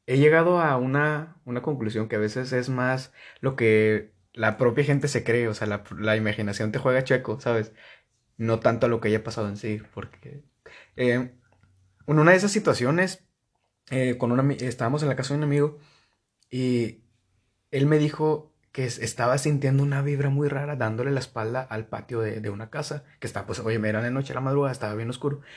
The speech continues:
y él dice que sentía una vibra y que lo estaban viendo y se sentía observado,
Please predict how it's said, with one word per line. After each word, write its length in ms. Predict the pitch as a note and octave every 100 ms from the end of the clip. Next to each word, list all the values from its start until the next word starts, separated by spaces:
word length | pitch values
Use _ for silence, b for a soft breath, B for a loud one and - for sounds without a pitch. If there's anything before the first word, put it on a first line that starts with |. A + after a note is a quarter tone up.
| B B -
y 80 |
él 80 | G#2+
dice 240 | A2 G#2+ C3+
que 280 | C3 A2
sentía 320 | G#2 G#2 G#2 G2+
una 140 | A2
vibra 420 | A2+ A#2+ C#3 C#3
y 60 | A#2+
que 180 | - G#2
lo 80 | G2+
estaban 360 | - G2+ G#2+
viendo 280 | A2+ A#2 B2
y 40 |
se 80 | B2+
sentía 200 | A2+ A2
observado, 420 | A2+ A#2+ A2+ B2+